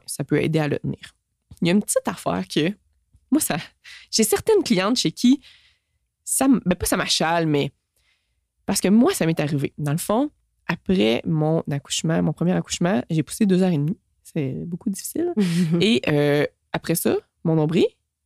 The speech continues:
Speaker 1: je sentais un genre de plouc-plouc dedans. C'est ça. Fait que bref,
Speaker 2: Un pop-it.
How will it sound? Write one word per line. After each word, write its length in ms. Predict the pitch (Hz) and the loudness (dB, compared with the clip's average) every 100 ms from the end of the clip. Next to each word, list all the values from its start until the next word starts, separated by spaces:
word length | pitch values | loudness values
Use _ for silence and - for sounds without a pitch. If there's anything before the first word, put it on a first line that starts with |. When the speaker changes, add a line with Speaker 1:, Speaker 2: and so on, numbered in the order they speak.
| _ - | _ -8
Speaker 1:
je 60 | |
sentais 320 | 190 170 170 | -4 -2 0
un 80 | 330 | 2
genre 120 | 214 | 2
de 120 | 220 226 _ - | 2 -2 _ -4
plouc-plouc 360 | 427 - 349 214 | -4 -2 -2 0
dedans. 280 | 180 185 208 _ _ _ _ _ _ _ _ _ _ _ _ _ | 0 -2 -6 _ _ _ _ _ _ _ _ _ _ _ _ _
C'est 160 | - 233 | -4 -2
ça. 140 | - - _ - | -2 -6 _ -4
Fait 100 | 190 | -2
que 40 | |
bref, 320 | 196 403 427 - | 0 0 -4 -6
Speaker 2:
Un 100 | 185 | -6
pop-it. 440 | - 202 - 214 | -4 -6 -2 -4